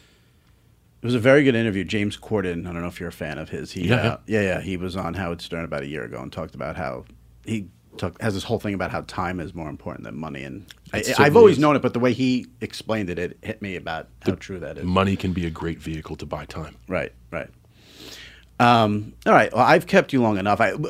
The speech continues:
Speaker 1: so elbow grease, let me get back to it 'cause th-, that is why you're here.
Speaker 2: Appreciate
Speaker 1: We've
Speaker 2: it.
Speaker 1: covered everything in between.
Speaker 2: We have really covered everything in between. Are
Speaker 1: Yeah.
Speaker 2: you, are you happy with everything?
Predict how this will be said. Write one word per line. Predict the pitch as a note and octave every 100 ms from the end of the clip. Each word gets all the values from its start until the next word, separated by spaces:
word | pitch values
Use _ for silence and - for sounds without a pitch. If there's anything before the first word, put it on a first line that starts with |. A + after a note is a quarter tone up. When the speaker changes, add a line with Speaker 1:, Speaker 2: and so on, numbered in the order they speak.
| -
Speaker 1:
so | - F3+
elbow | E3+ F3+ G3 F3
grease, | C3+ B2+ -
let | A#2
me | B2
get | A2+
back | G#2+ F#2+ -
to | E2+
it | F2
'cause | F2+ D2+
th-, | E2+ F2+
that | A#2 C#3
is | C3
why | C#3+ C3
you're | A#2+
here. | G#2+ C3 G2
Speaker 2:
Appreciate | D#3 B2+ F#2+
Speaker 1:
We've |
Speaker 2:
it. |
Speaker 1:
covered | F3 F#3 F3
everything | D#3+ D3+ C3 C#3+
in | C3
between. | A#2+ - G3
Speaker 2:
We | A3+
have | E3+
really | A#3 A#3+
covered | G#3 F#3+
everything | F3 D#3+ C#3
in |
between. | C3 B2 F#2+ F#2
Are | G#2+
Speaker 1:
Yeah. |
Speaker 2:
you, | D#3 -
are | - A#2
you | D3 G#3+
happy | B2 D2+ C2+
with | C2+ C#2
everything? | B1+ -